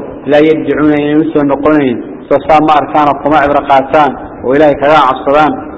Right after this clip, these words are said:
oo kama baqaan iyagana inay kuwaas sidii loo halaagay loo halaago. "Wa in kullun," maa kullun, ummad la arka ma ahaanin. Lammaadanna ilaa baa la dhahaya, intaana waa naafiyo.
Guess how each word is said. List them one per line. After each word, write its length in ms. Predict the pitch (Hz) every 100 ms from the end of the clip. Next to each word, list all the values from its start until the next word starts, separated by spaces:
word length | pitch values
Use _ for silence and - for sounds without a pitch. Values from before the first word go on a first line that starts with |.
| -
oo 140 | 127
kama 220 | 131 143 156
baqaan 280 | 143 147 143
iyagana 320 | 156 147 143
inay 220 | 151 143
kuwaas 300 | - 160 147
sidii 220 | - 151 143
loo 100 | 156
halaagay 300 | 147 139 143
loo 180 | 151
halaago. 340 | 156 143 131 120 - - -
"Wa 160 | - 135
in 160 | 147 139
kullun," 380 | - 151 151 127
maa 220 | 123 143 131
kullun, 360 | - 156 147 107 - - - -
ummad 300 | 135 143 156
la 100 | 147
arka 220 | 139 139 135
ma 160 | 151
ahaanin. 440 | 147 139 131 117 107 - - - - - -
Lammaadanna 920 | 120 139 160 156 151 160 147 139 135
ilaa 280 | 175 190 156
baa 100 | 139
la 80 | 143
dhahaya, 260 | 135 123
intaana 400 | 139 160 156 143
waa 180 | 139 135
naafiyo. 420 | 131 127 131 131